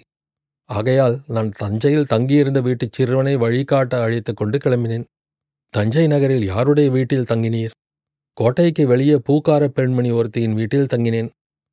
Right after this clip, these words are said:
அந்த அம்மாள் ஊமை. ஓஹோ, அவளுடைய பெயர்? அந்த அம்மாளின் பெயர் தெரியாது,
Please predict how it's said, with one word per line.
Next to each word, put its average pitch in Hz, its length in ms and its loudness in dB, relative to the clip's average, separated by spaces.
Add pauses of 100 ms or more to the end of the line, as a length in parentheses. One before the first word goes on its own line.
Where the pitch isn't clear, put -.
(240)
அந்த 110 220 -4
அம்மாள் 120 360 2
ஊமை. 135 300 0 (720)
ஓஹோ, 113 280 2 (180)
அவளுடைய 120 420 0
பெயர்? 139 300 -2 (680)
அந்த 107 200 -2
அம்மாளின் 139 500 0
பெயர் 135 260 0
தெரியாது, 123 380 0